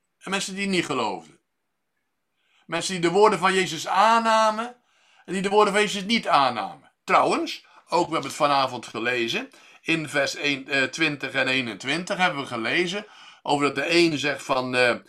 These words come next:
eh, dat er ontstaat verdeeldheid in vers negentien over deze woorden. En dat de een zegt hij is een demon en de andere zegt dat kan geen demon zijn. Deze man, eh, ehm,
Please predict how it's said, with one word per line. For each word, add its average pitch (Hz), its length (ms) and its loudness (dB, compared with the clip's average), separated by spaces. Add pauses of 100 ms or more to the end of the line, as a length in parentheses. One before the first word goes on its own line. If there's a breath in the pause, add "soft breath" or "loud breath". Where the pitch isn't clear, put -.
(260 loud breath)
eh, 120 360 0
dat 135 160 -2
er 135 100 -2
ontstaat 131 480 0
verdeeldheid 170 520 -2
in 180 120 -2
vers 160 220 -2
negentien 180 420 -2
over 175 180 -2
deze 175 300 0
woorden. 190 520 -2 (300 soft breath)
En 143 180 0
dat 135 160 -2
de 151 120 -4
een 165 180 4
zegt 135 180 -4
hij 135 100 -2
is 127 100 -4
een 127 160 -10
demon 202 720 0
en 131 140 -10
de 131 80 -6
andere 180 320 4
zegt 156 200 -4
dat - 140 -8
kan 156 260 0
geen 160 180 -2
demon 160 400 0
zijn. 175 380 2 (240 loud breath)
Deze 143 360 0
man, 170 400 4 (240 loud breath)
eh, 127 840 0
ehm, 117 180 -4